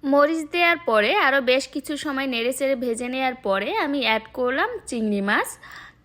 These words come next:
এবার আরেকটু সময় নেড়েচেড়ে ভেজে নেব। এবার অ্যাড করলাম এক চা চামচ হলুদ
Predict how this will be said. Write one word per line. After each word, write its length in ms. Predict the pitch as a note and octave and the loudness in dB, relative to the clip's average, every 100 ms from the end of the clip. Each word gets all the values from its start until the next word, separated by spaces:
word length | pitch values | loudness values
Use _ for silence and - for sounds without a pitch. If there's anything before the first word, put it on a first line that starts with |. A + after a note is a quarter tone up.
| _ _ _ _ _ B3+ | _ _ _ _ _ 0
এবার 260 | C4 D4+ D4+ | 4 6 6
আরেকটু 300 | B3+ C4+ - D4+ D#4+ | 6 2 -2 -2 0
সময় 240 | D4 D4 B3 | 2 2 0
নেড়েচেড়ে 460 | A3+ A#3+ C4 A#3+ A#3 | 0 -2 -2 -2 0
ভেজে 260 | C#4 G#3+ A#3 G#3+ | -2 -2 -2 -2
নেব। 160 | G3+ A#3 A#4 - _ _ _ _ _ _ _ _ _ _ - | -2 -2 -4 -10 _ _ _ _ _ _ _ _ _ _ 2
এবার 240 | C4 D4 C#4+ | 4 6 4
অ্যাড 180 | C4+ C4+ - | 4 0 4
করলাম 340 | C4+ C#4 F#4+ A#4 C4 | 4 6 4 2 -2
এক 80 | D4+ | -2
চা 80 | D4+ | -4
চামচ 320 | D4 D4+ F#4 F4+ D4 | -2 -2 -2 -4 -4
হলুদ 280 | A3+ A3+ | -2 -4